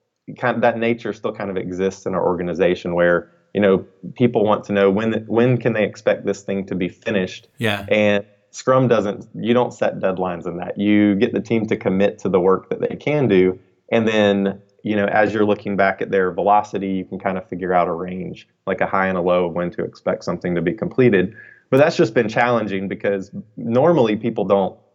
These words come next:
Speaker 1: think that way.
Speaker 2: Yeah.
Speaker 1: And so it's very challenging to help people understand why you can't just set a deadline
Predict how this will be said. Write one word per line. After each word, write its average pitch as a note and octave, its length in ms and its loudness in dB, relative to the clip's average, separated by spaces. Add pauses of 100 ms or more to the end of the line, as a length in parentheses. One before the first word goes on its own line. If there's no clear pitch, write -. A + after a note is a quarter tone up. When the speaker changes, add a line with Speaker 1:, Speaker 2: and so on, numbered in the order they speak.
(120)
Speaker 1:
think G2+ 220 -4
that - 200 -2
way. - 300 -4
Speaker 2:
Yeah. G2+ 300 0
Speaker 1:
And A2 140 -2
so G#2+ 420 2
it's A#2 220 2
very A#2+ 360 4
challenging G#2+ 540 -2
to F#2+ 240 -4
help G2+ 340 -6
people G#2 320 -4
understand G2 760 -2
why F#2 260 2
you F#2 160 -2
can't G2+ 260 -6
just - 180 -8
set F#2+ 180 2
a F#2 40 -6
deadline F2+ 640 -2